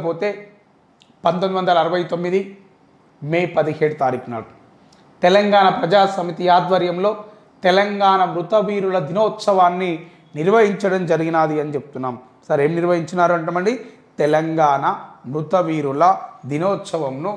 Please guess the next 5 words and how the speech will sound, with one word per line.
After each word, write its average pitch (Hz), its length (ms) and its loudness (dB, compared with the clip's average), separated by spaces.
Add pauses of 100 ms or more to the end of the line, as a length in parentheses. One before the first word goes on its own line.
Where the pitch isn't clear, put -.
(380)
నిర్వహించినారు 151 800 -2
అంటున్నా. 120 300 -4 (460)
ఎన్నడు? 180 340 4 (560)
మే 160 140 2 (360)
పదిహేడు 147 440 -4